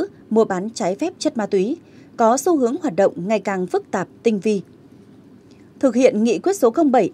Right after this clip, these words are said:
N Q T U ngày mười chín tháng mười năm hai nghìn không trăm mười sáu của Ban Thường vụ Tỉnh ủy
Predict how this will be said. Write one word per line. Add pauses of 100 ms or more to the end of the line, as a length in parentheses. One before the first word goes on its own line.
N
Q
T
U (260)
ngày
mười
chín
tháng
mười
năm
hai
nghìn
không
trăm
mười
sáu
của
Ban
Thường
vụ
Tỉnh
ủy